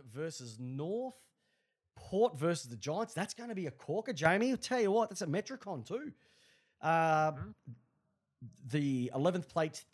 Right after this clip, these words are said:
Speaker 1: Tigers versus the Swans. And to finish off the round, the Blues versus the Doggies. We've got some, mm, tasty, tasty modules to consume on the weekend in the terms of footy. So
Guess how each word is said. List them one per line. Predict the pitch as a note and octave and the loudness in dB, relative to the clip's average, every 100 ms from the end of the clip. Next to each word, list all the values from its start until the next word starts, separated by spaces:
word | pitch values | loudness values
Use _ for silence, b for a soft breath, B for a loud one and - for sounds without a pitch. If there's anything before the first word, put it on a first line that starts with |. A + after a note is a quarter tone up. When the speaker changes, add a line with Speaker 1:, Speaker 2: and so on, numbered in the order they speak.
| - | -20
Speaker 1:
Tigers | - C#3+ E3+ D#3 B2 | -10 0 2 2 -2
versus | C#3 D3+ C3 | 0 -2 -4
the | B2 | -12
Swans. | A#2+ - D#3+ D#3 - F3 | -12 -6 -4 -4 -6 -6
And | G#3 F#3+ | -2 -2
to | E3 | -6
finish | - F#3+ G3+ E3 | -10 -8 -6 -8
off | F3 - | -10 -12
the | C#3+ | -10
round, | D3 F#3+ C#3+ C#3 C3 b b b b | -6 -6 -4 -6 -8 b b b b
the | C#3 | -10
Blues | A#2+ E3 G3+ F#3 | -2 2 4 2
versus | D#3 B2 D#3 E3 C#3 | -2 0 2 2 -2
the | C#3 | -6
Doggies. | A#2+ E3+ D#3 A#2+ | -2 -2 -2 -6
We've | B2 E3+ | -4 -4
got | G3 F#3+ | -4 -6
some, | F3 D#3+ E3 | -8 -10 -6
mm, | F#3+ E3+ B2 _ _ _ _ _ _ _ _ - | -4 -4 -4 _ _ _ _ _ _ _ _ -10
tasty, | G#3 A3+ - G3+ F#3+ _ _ _ - | -6 -4 -6 -8 -8 _ _ _ -6
tasty | G#3 A3+ F#3+ | -2 -2 -2
modules | D3 E3+ D#3+ D3+ A2+ | -2 -2 -2 -6 -10
to | - | -12
consume | C3 A#2+ - F#3 D3+ | -10 -8 -6 -4 -4
on | B2+ | -4
the | C3+ | -4
weekend | C3 C3 C#3 A#2+ | -4 -6 -6 -6
in | A2 | -6
the | G#2 | -8
terms | - A#2 G2+ | -8 -8 -8
of | F#2 | -12
footy. | - - | -12 -12
So | - | -14